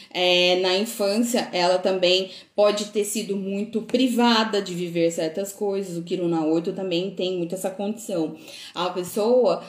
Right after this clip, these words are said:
sente que na infância ela foi privada de muitas coisas. Ela queria ter vivido out-, mais coisas e não conseguiu. Às vezes tinha pais autoritários,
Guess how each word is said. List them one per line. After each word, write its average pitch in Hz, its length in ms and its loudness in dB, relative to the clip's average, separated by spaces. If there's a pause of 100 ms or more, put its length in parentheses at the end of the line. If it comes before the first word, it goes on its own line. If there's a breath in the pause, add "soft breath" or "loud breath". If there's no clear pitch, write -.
(120)
sente 233 460 -2
que 208 140 -4
na 185 80 0
infância 214 560 0
ela 190 180 0
foi 214 200 0
privada 226 680 2
de 196 120 -6
muitas 190 400 -4
coisas. 226 440 0
Ela 175 160 2
queria 240 320 2
ter 262 100 4
vivido 190 380 -2
out-, 175 280 -4
mais 170 240 -4
coisas 202 440 -4
e 175 40 -4
não 165 140 0
conseguiu. 220 500 0
Às 170 140 4
vezes 170 260 -4
tinha 175 280 -4 (340 loud breath)
pais 165 320 -2
autoritários, 185 1300 -2